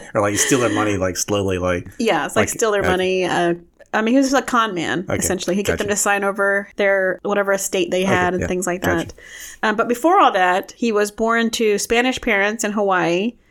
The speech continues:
Speaker 2: and lived in Spain for a while. He had a, um, a wife and kids. And then he went
Speaker 1: Rob
Speaker 2: to
Speaker 1: them.
Speaker 2: <laughs> Well, this is interesting. So he actually lived a normal life. He was in the military during World War Two. He worked for British intelligence.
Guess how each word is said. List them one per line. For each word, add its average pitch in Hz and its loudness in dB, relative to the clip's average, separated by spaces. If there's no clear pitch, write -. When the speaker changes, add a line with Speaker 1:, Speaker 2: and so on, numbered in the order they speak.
Speaker 2:
and 202 -2
lived 208 0
in 214 -2
Spain 208 -2
for 208 0
a 196 2
while. 190 0
He - -6
had 185 0
a, 175 0
um, 170 -2
a 196 0
wife 185 0
and 180 -4
kids. 202 -2
And 196 0
then 208 0
he 214 0
went 202 2
Speaker 1:
Rob 190 2
Speaker 2:
to - 0
Speaker 1:
them. 107 -4
Speaker 2:
<laughs> - -4
Well, 247 4
this 277 0
is 269 0
interesting. 302 0
So 226 2
he 247 2
actually 311 2
lived 254 0
a 240 4
normal 226 0
life. 190 2
He 214 -2
was 202 0
in 220 0
the 196 0
military 220 2
during 196 -2
World 190 0
War 185 0
Two. 208 0
He - -2
worked 208 2
for 208 -2
British 202 0
intelligence. 196 -2